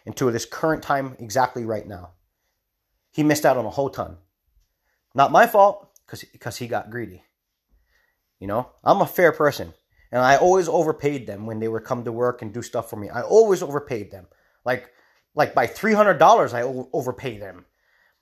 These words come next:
And I did that because I didn't, I wanted him to feel comfortable, and I didn't want him to, to, you know, to,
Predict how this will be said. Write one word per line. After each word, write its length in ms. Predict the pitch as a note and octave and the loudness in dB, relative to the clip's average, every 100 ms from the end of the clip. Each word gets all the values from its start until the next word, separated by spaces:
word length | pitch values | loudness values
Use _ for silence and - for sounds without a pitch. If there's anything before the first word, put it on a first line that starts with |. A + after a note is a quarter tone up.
| _ | _
And 100 | D#3+ E3 | -2 -2
I 60 | |
did 260 | C#3+ A#3+ G3+ | -2 -4 2
that 180 | G#3 D#3 | 2 2
because 180 | D3 D#3 | -4 -4
I 80 | |
didn't, 280 | D#3+ F3 F3 | -2 -4 -4
I 100 | C3+ | -2
wanted 300 | C#3+ F3+ F#3 | 0 2 0
him 140 | D#3+ E3 | -4 -8
to 60 | |
feel 180 | C#3 C3+ | -6 -8
comfortable, 640 | - D#3 E3 D#3 B2+ C#3 | -2 -2 0 -4 -4 -4
and 80 | C3 | -4
I 60 | B2+ | -4
didn't 280 | D#3+ D#3 D#3 | -2 -2 -2
want 220 | C#3+ C3 | -2 -2
him 220 | D3 C#3+ | -6 -6
to, 300 | - C3+ B2 - _ _ _ _ _ _ _ _ _ _ _ | -6 -6 -8 -12 _ _ _ _ _ _ _ _ _ _ _
to, 120 | - | -8
you 60 | G3 | 0
know, 160 | D#3 C3 | 2 0
to, 500 | - D#3 C3+ C3+ | -2 -2 -2 -6